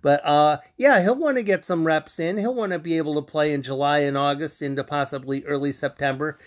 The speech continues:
get in some games, get in some practices, et cetera, et cetera, et cetera. And probably in about, um, twenty minutes, I'll have another podcast ready because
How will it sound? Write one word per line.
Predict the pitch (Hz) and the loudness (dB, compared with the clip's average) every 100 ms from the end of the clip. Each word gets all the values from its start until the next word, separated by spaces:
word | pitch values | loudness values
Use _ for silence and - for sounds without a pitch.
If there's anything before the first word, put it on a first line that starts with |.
| - _ | -20 _
get | 151 147 | 2 2
in | 151 147 | 2 -2
some | 160 147 | -4 -2
games, | 143 147 151 143 | 2 2 2 0
get | - 151 | 4 4
in | 151 147 | 4 -2
some | - 147 | -2 0
practices, | 156 147 - 131 143 139 - | 4 4 2 -10 -12 -12 -2
et | 226 202 - | 2 2 2
cetera, | 202 180 175 165 | 0 0 2 0
et | 143 | 0
cetera, | - 160 147 147 | -2 -4 -4 -8
et | - | -2
cetera. | 147 - 214 240 - - - - _ - | -2 0 -2 -4 -6 -20 -20 -20 _ -2
And | 285 269 240 | 2 2 2
probably | 175 196 262 185 160 170 | 2 2 2 -2 -4 -2
in | 170 | -2
about, | 160 170 170 170 | 0 2 0 -2
um, | 160 160 160 160 143 | -2 0 -2 -6 -10
twenty | 170 170 | -10 -8
minutes, | 208 - | -8 -8
I'll | 143 | -8
have | 143 151 | -8 -8
another | 151 151 | -8 -6
podcast | 156 196 - 151 - | -4 -4 -2 -6 -4
ready | 139 151 | -4 -4
because | 180 151 151 | -6 -8 -8